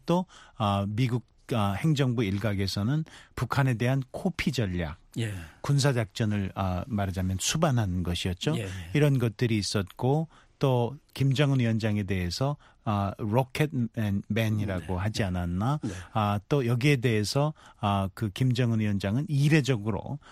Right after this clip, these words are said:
Speaker 1: 아, 개인 성명을 통해서 트럼프 대통령을 늙은 망나니 뭐 이런 식으로 상당히 그야말로, 아, 상호 위험 수위가 높아진 그런 상황이었습니다.
Speaker 2: 네.
Speaker 1: 그렇기 때문에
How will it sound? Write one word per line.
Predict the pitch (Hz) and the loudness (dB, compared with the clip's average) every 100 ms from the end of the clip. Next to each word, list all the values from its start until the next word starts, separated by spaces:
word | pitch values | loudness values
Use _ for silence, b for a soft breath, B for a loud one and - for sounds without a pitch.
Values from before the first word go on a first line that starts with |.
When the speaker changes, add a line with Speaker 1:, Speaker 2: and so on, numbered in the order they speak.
| B | B
Speaker 1:
아, | - 87 87 | -2 0 -2
개인 | - 107 127 127 | 0 2 2 2
성명을 | 107 101 101 98 98 | 0 0 0 0 -2
통해서 | 92 98 92 90 - 139 160 B - | -2 -2 -2 -2 0 -2 -2 B -6
트럼프 | - 196 - | 0 0 0
대통령을 | 143 123 117 98 104 143 B B - | -2 0 0 0 0 -2 B B -4
늙은 | 120 139 131 135 120 | 0 2 2 2 2
망나니 | 98 87 92 95 95 90 82 95 | 0 0 0 0 0 -2 -4 -2
뭐 | 120 | 0
이런 | 113 147 139 | 2 2 2
식으로 | - 143 113 92 151 B B B | -2 -4 -4 -4 -6 B B B
상당히 | - - 190 185 185 196 | -6 2 4 4 4 2
그야말로, | 143 127 113 107 123 139 B B B | 2 2 2 2 0 -2 B B B
아, | 113 104 101 | 0 0 0
상호 | - 135 143 135 - | 0 2 2 2 0
위험 | 123 143 160 151 | 2 4 4 2
수위가 | - 131 120 165 | 0 -2 0 0
높아진 | 139 120 127 110 107 98 | 0 0 -2 0 -2 -2
그런 | 110 110 | -2 0
상황이었습니다. | 101 117 98 98 90 - 87 85 90 87 | 0 -2 0 0 -2 -4 -4 -2 -2 -2
Speaker 2:
네. | 92 87 90 - | -4 -8 -12 -6
Speaker 1:
그렇기 | - 139 151 - | 2 4 4 2
때문에 | - 147 135 160 131 | 2 2 4 2 0